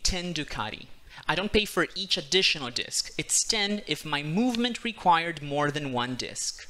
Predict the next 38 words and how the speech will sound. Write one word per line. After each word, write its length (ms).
It's 180
possible 640
to 160
move 380
between 420
harbors 800
of 240
the 80
same 480
sea. 540
The 160
cities 480
with 160
harbors 460
are 160
those 320
with 160
the 180
anchor 440
symbol. 520
Sea 300
movement 640
requires 720
three 500
disks. 720
I'm 140
spending 480
more 300
than 180
one, 300
so 240
I 80
also 420
need 240
to 80
pay 240
ten 400
Ducati. 520